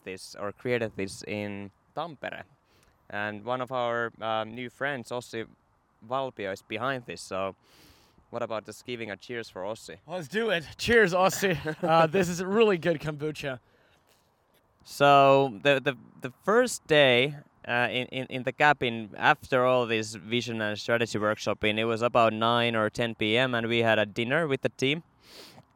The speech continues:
Speaker 1: We were sitting around the table, and, and, and when we s-, when we started eating,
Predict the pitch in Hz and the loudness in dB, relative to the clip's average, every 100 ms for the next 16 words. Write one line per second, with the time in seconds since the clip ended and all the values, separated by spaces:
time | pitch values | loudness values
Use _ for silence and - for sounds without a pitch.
0 | _ _ _ _ - 113 113 135 139 131 | _ _ _ _ -6 -4 -2 0 2 2
1 | 131 120 - 147 143 135 131 123 117 107 | 0 -2 2 4 4 2 2 2 0 -4
2 | _ _ _ _ _ - 117 120 120 117 | _ _ _ _ _ -10 -6 -6 -6 -4
3 | 117 120 123 120 117 - - 120 117 117 | -2 -2 -2 -2 -2 -6 -6 -4 -2 -4
4 | - 143 135 131 151 147 131 127 87 | 2 4 4 4 4 4 2 0 -8